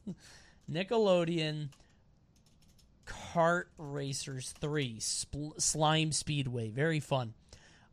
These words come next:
All right, so on this <laughs> site, <laughs> it says, "Featuring an iconic cast of forty characters and a major first for the series, voice acting." And they're the same models. Here, I'm gonna link this to you.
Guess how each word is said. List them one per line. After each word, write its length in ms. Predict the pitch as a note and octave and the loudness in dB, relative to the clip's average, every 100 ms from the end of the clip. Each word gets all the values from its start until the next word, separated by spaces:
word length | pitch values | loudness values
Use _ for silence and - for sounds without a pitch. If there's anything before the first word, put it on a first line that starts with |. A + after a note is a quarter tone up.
| - | 8
All 80 | |
right, 180 | G#3 F3+ | 8 8
so 140 | - F3+ | 4 4
on 260 | F#3 A#3+ | 6 6
this 180 | C#4 - | 8 6
<laughs> 180 | - - | 10 10
site, 280 | A#3+ C3+ - - - - - C#3+ - A3+ | 10 4 -6 -8 -6 -8 -6 -8 -8 -20
<laughs> 800 | - _ - F#2+ - - - - | -20 _ -10 -10 -10 -20 -20 -4
it 140 | F3+ F3 | 0 4
says, 240 | G#3 F3+ | 4 4
"Featuring 540 | - A#3+ C#4+ D4+ C4 A#3 | 2 4 4 2 2 4
an 60 | |
iconic 480 | G3+ E3+ G#3+ F3+ - | 4 4 4 4 2
cast 360 | - G3+ G3 - | 4 4 4 0
of 80 | D#3+ | -2
forty 340 | F3+ G3 G#3+ | 0 2 0
characters 560 | G3 F#3 D3+ D3 E3+ F#3+ - - - | 0 0 0 -2 -6 -6 -16 -8 2
and 120 | C4 | 4
a 60 | A#3+ | 6
major 520 | A#3 C#4 D4+ A3 G#3 | 4 4 4 4 2
first 380 | - A3+ - - | 2 0 -2 -2
for 60 | |
the 100 | E3 | 0
series, 540 | - C#3+ C#3 D3 B3+ - - _ - | 0 0 -2 -2 -4 -8 -18 _ 6
voice 380 | F#4 A#4 A4 G4+ | 10 10 10 10
acting." 560 | B3+ - - D#3 A#2+ - - - - | 10 8 4 2 2 -10 -20 -6 4
And 120 | F#3+ | 6
they're 160 | G3+ G3+ | 8 8
the 140 | F3+ | 6
same 440 | - - G3 G#3+ | 4 4 6 6
models. 720 | G3 F3 D3+ F3 C#4 D4+ - - _ _ _ - - | 6 8 8 6 4 0 -6 -8 _ _ _ -20 -6
Here, 160 | - C#3+ | 4 4
I'm 80 | |
gonna 160 | D3 C#3+ | 6 4
link 220 | C3+ C3+ | 4 2
this 180 | - A#2+ | 0 -4
to 100 | - | 0
you. 200 | B2+ A#2+ | 0 -2